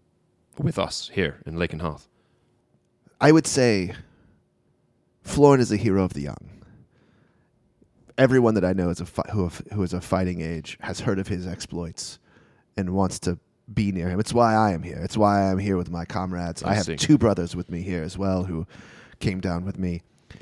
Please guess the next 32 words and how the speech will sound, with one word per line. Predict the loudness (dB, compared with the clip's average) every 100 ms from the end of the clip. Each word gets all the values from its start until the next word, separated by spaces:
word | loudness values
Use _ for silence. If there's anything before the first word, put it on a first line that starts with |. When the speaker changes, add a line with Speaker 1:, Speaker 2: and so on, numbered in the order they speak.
| -20 -10
Speaker 2:
Uh, | -4 -4 -6 -2
we, | 0 4
we, | 6 8
we | 8
had | 8 6
the | 6
option | 6 4 0
to |
stay | 0 0
on | 0 0
the |
Breentown | 0 -2 -2 -2 0
militia, | 0 0 -2
but | -2
it | -4
seems | -4 -4 -4 -4
like | -10 -2
this | 0 0 -2
is | -6
where | -8
the | -8
action | -10 -12 -12 -12
is. | -14 -16 -20 _ _ -14
Speaker 1:
Who | -4 -2 0
runs | -2 -4 -6
the | -10
Breentown | -8 -8 -10 -14 -12
militia? | -12 -12 -14 -18 _ _ _ -20 -20 -20 _ _ _ _ _ _ _ _ -20 -20 _ _ _ _ -14
Speaker 2:
That | -10
would | -8
be | -6 -6 -8 _ _ _ _ -8
Catherine. | -6 -4 -6 -10 -12